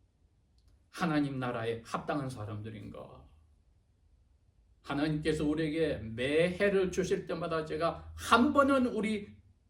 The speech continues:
교우들과 예수님의 제자가 무엇인지, 하나님 나라에 들어간다는 것이 무엇인지를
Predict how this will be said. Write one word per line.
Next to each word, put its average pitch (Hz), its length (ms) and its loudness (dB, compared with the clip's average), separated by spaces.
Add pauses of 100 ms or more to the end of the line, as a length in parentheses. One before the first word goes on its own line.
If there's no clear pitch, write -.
(140)
교우들과 135 800 0 (380)
예수님의 147 680 -2
제자가 120 500 -4
무엇인지, 113 720 -6 (300)
하나님 160 640 -2
나라에 147 340 -4
들어간다는 127 680 -6
것이 117 240 -8
무엇인지를 110 720 -8